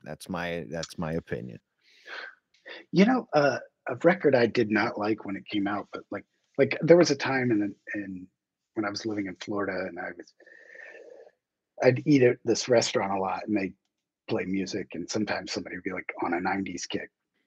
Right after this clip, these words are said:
Speaker 2: And so I was like, "You know, I'm gonna listen to everything they play with an open ear," right? And some things didn't make it, right? Like, some things I'm like, "This is still really terrible."
Speaker 1: Mm-hmm.
Speaker 2: Um, but, like, they played the second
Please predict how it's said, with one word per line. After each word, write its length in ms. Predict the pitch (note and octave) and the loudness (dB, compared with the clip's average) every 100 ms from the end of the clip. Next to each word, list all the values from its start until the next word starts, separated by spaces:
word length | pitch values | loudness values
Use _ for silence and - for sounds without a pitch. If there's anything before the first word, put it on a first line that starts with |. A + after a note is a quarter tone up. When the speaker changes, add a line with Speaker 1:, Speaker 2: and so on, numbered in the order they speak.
| _ _ _ - | _ _ _ -6
Speaker 2:
And 200 | C3 C#3 | 2 4
so 100 | D#3+ | 8
I 40 | D3+ | 8
was 100 | D3+ | 6
like, 160 | - | 0
"You 80 | F#3 | 4
know, 160 | F#3 F3 E3 | 4 4 6
I'm 120 | D#3+ | 6
gonna 180 | F#3+ D#3+ | 6 4
listen 340 | C#3 - C#3+ | 4 0 -2
to 120 | G2+ | -2
everything 380 | A#2 C3 - A2 | -2 -2 -2 -2
they 120 | G#2 - | -2 -6
play 280 | - F#2 F2 | -6 -6 -6
with 160 | F2 - | -10 -10
an 80 | - | -8
open 260 | - - C#3 | -8 0 2
ear," 220 | F3 - - - | 2 0 -12 -10
right? 120 | G#2+ _ _ - | -10 _ _ -4
And 140 | C3 | 8
some 180 | G3 F#3 | 10 10
things 340 | C#3+ A2+ - - | 6 2 -2 -2
didn't 220 | A2+ F#2+ | -2 -2
make 220 | F#2 - | -6 -8
it, 80 | - - | -16 -6
right? 180 | G2 F#2 | -6 -4
Like, 180 | F2+ - | -10 -2
some 200 | G#2+ - | -2 -2
things 240 | F2+ - | -8 -10
I'm 60 | F#2+ | -10
like, 140 | G2+ _ | -12 _
"This 200 | G2 - | -10 -8
is 120 | F2 - | -6 -6
still 500 | - - F#2 F2 D#2 | -6 -4 -4 -4 -8
really 280 | - - - | -12 -12 -10
terrible." 440 | - - - - _ _ - - - - | -10 -10 -12 -18 _ _ -20 -20 -14 -4
Speaker 1:
Mm-hmm. 140 | E2 | -2
Speaker 2:
Um, 260 | - E2 - _ | -2 -6 -12 _
but, 260 | B2 - - | 4 4 4
like, 280 | A2 B2 - - _ - | -2 -2 -6 -20 _ 0
they 80 | C3 | 0
played 280 | B2 D#3+ D3+ | 6 6 6
the 80 | - | 2
second 720 | - - A#2+ A#2 C3+ B2 | -4 -4 -4 -2 0 0